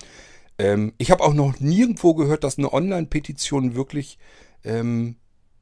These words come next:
Hauptgrund irgendeiner Bewegung, irgendeiner Änderung gewesen wäre. Ja, wie soll man auch, weil eben deren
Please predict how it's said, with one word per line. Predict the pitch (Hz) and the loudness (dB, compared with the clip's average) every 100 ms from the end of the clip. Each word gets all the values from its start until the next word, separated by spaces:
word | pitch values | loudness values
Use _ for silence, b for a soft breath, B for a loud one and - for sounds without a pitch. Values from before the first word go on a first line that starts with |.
| - - | -20 -16
Hauptgrund | - 165 - - 127 160 170 - 147 | 2 2 2 -4 4 4 4 -4 -4
irgendeiner | 185 165 - 139 147 139 135 131 _ - | -2 -2 -2 -2 0 0 -2 -6 _ -6
Bewegung, | 120 139 160 135 | -4 -2 2 2
irgendeiner | 135 151 139 131 131 | 2 -2 -2 -4 -4
Änderung | 156 151 95 95 | -4 -2 -2 -4
gewesen | 87 85 90 87 85 | -6 -8 -8 -8 -8
wäre. | 90 90 82 85 b b b | -6 -6 -8 -14 b b b
Ja, | 123 113 95 | 4 4 4
wie | |
soll | 101 120 196 | 2 2 4
man | 113 78 | 0 -2
auch, | 85 - - | -4 -4 -2
weil | 104 110 | 0 0
eben | 117 123 - - | -4 -6 -10 -4
deren | 113 120 117 113 113 | -2 0 -2 -4 -6